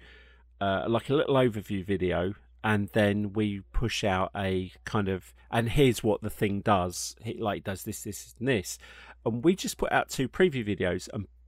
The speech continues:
both of them, we had comments come back where people saying, "I think the audio,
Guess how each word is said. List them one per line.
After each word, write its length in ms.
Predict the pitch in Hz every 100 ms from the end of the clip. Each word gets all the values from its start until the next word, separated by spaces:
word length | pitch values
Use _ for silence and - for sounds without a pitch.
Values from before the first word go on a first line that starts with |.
| -
both 320 | - 208 208 127
of 80 |
them, 320 | - 90 90 107 - -
we 200 | 110 143
had 400 | 127 127 120 - -
comments 460 | - - 113 98 -
come 240 | - 101
back 280 | 92 95 78 -
where 120 | 113
people 300 | - 107 110
saying, 440 | - 113 101 101 - - - -
"I 40 |
think 420 | - - 151 -
the 160 | 135 131
audio, 560 | 131 120 107 98 95